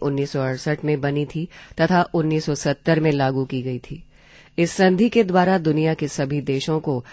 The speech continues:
दो वर्गों में बांट दिया गया, पांच परमाणु शक्ति संपन्न राष्ट्र तथा अन्य सभी गैर परमाणु शक्ति संपन्न राष्ट्र।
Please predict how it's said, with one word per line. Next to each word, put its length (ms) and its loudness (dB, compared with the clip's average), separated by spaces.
दो 200 4
वर्गों 400 2
में 200 0
बांट 240 -2
दिया 260 -2
गया, 280 -4
पांच 240 2
परमाणु 440 0
शक्ति 360 -2
संपन्न 460 -2
राष्ट्र 420 0
तथा 280 -2
अन्य 380 -4
सभी 380 0
गैर 280 0
परमाणु 500 -2
शक्ति 360 -4
संपन्न 480 -4
राष्ट्र। 500 -6